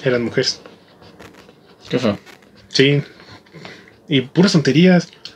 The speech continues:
Speaker 1: O sea, si tú eras mujer en aquel entonces, no podías ni siquiera subirte a un tren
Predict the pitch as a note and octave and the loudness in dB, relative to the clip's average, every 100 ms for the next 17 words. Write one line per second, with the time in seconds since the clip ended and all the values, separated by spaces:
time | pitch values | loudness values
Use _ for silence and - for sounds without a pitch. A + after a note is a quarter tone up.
0 | - - - _ _ C#3+ C3+ D3+ F3+ F3+ | -20 -20 -20 _ _ -2 2 4 6 6
1 | D3+ F3 F3 C#3+ E3 D#3 E3 E3+ C4+ - | 4 4 4 4 2 4 4 4 0 -2
2 | - _ _ _ D#3+ D#3+ D#3 D#3+ D#3 - | -16 _ _ _ 2 6 6 6 2 2
3 | D#3+ D3+ C#3+ D3+ C#3+ D3 D#3+ D#3 | 2 2 -2 0 0 0 2 2